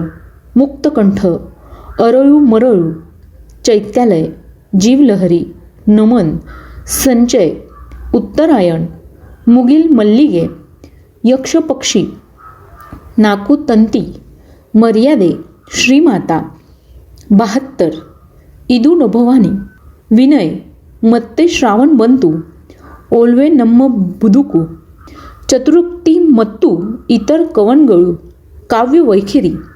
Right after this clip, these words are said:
असे कविता संग्रह लिहिले. याचबरोबर तिरुकर, पिदुगू, उद्धार, नगेय होगे,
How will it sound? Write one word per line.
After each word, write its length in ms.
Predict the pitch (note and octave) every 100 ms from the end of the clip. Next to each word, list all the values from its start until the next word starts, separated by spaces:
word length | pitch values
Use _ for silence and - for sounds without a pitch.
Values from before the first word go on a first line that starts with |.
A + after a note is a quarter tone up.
| - - - -
असे 500 | B3 C#4+ A3+ - -
कविता 380 | A#3 G#3 A#3 C#4+
संग्रह 420 | C#4+ A#3+ A#3 A#3
लिहिले. 260 | G#3 F3 - - - - -
याचबरोबर 680 | G3 F#3 F3 F3 A#3+ G#3+ D#3+ E3 - - - - - -
तिरुकर, 500 | C4 C4+ D4 C#4+ C#4 D#4 - - -
पिदुगू, 460 | B3+ D4 A3+ F3+ F3 - - _ _
उद्धार, 480 | A3+ F#3 A#3+ C4+ D#3+ - - _
नगेय 420 | G#3+ G#3+ G#3 B3+ C4+
होगे, 680 | B3+ B3 B3+ F3+ D#3+ -